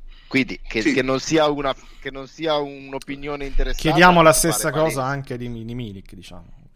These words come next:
Speaker 3: per coerenza.
Speaker 2: Mm, no, no, che non è che la chiedo, io semplicemente
Speaker 3: No, no,
Speaker 2: io
Speaker 3: è chiaro,
Speaker 2: mi,
Speaker 3: è
Speaker 2: mi
Speaker 3: chiaro.
Speaker 2: auguro, mi auguro che, che, che non ne abbia, e, perché mi dispiacerebbe,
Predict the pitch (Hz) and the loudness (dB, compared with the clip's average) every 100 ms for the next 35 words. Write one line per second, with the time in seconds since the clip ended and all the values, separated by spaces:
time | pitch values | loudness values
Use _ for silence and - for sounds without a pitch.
0 | _ - 113 - 123 113 107 107 120 117 | _ -18 -16 -10 -10 -10 -12 -14 -14 -14
1 | 110 - - 135 135 160 208 180 127 202 | -14 -10 -8 -8 -6 0 2 4 4 2
2 | 131 - 202 156 202 202 143 135 135 110 | 2 -2 -4 0 0 2 2 2 2 0
3 | 110 139 - 185 240 208 254 185 160 - | 0 -2 0 2 6 6 6 4 4 2
4 | 196 160 107 135 175 151 180 175 214 208 | -2 -4 2 2 4 4 4 4 4 4
5 | 190 170 175 160 196 202 180 139 139 131 | 4 4 2 2 2 4 2 4 2 0
6 | 139 123 143 127 127 131 135 139 131 127 | -2 -2 0 0 2 2 2 2 0 0
7 | 139 139 _ 160 151 180 196 - 131 110 | 0 -4 _ -2 0 2 2 0 2 2
8 | 127 90 78 | 2 -2 -12